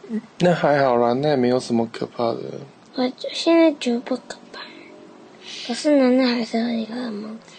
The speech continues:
Speaker 2: 那幼稚园做的。
Speaker 1: 啊，我
Speaker 2: 那我刚刚说的阿公居居是那个，是那个
Speaker 1: 那我有想到你的一个烦恼。
Speaker 2: 快要一年级。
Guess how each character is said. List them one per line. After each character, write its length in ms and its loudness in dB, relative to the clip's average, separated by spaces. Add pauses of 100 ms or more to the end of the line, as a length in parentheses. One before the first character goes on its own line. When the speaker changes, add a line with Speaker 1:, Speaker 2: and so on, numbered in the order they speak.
(540)
Speaker 2:
那 180 4
幼 220 6
稚 160 -2
园 320 0
做 160 -14
的。 80 -16 (880)
Speaker 1:
啊， 100 2
我 60 4
Speaker 2:
那 180 4
我 80 2
刚 200 0
刚 100 4
说 160 2
的 100 0
阿 160 -4
公 240 -6
居 160 -8
居 240 -8
是 140 -10
那 100 -6
个， 60 -8
是 80 -2 (1080)
那 80 -4
个 60 2
Speaker 1:
那 100 6
我 160 6
有 100 6
想 240 2
到 180 4
你 180 4
的 120 4
一 80 4
个 120 2
烦 80 4
恼。 80 2
Speaker 2:
快 0 -
要 100 4
一 40 4
年 500 2
级。 720 -18